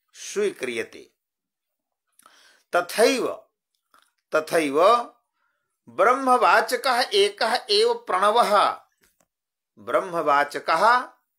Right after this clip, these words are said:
एकः एव प्रणवः विरुद्ध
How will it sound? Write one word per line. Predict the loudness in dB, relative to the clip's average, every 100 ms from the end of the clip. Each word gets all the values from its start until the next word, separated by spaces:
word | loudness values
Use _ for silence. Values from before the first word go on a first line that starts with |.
| _ _ -4
एकः | -2 -2 0 0 0 2
एव | 2 2
प्रणवः | -2 -2 0 0 -2 -6 -10 _ _ _ _ _ _ _ _ _ _
विरुद्ध | -12 -4 0 0 0 -8 -14